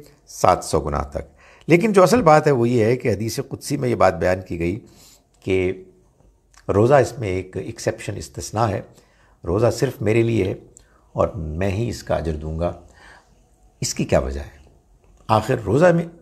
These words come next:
रोज़े में ऐसी कौन सी बात है कि जिसने, अ, इस इबादत को बाकी दूसरी इबादत से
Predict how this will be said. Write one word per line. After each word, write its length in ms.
रोज़े 420
में 180
ऐसी 240
कौन 260
सी 160
बात 240
है 280
कि 100
जिसने, 720
अ, 120
इस 340
इबादत 460
को 120
बाकी 380
दूसरी 520
इबादत 480
से 460